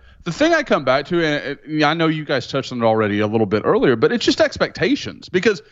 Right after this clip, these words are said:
if you had told every O U fan when Thad Turnipseed was hired, "Guys, they are gonna clear a near two hundred, two hundred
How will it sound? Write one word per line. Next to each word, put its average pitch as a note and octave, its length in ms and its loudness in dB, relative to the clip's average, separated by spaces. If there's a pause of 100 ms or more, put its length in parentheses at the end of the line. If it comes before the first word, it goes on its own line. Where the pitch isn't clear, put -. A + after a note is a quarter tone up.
(200)
if E3+ 180 -4
you B3+ 220 2
had A#3 160 2
told F#3 320 -2
every D3+ 340 -4
O C#3+ 120 2
U C3 220 2
fan G2 520 0 (220)
when A#2 180 0
Thad D3 320 0
Turnipseed D3+ 420 -6
was B2 140 -14
hired, A2+ 340 -2 (240)
"Guys, F3 300 2
they F#3+ 180 2
are G#3 140 0
gonna D#3 280 -4
clear D#3 360 0
a - 20 -2
near B2+ 180 2
two G3 380 2
hundred, D3+ 540 0
two G#3 180 0
hundred F#3 240 0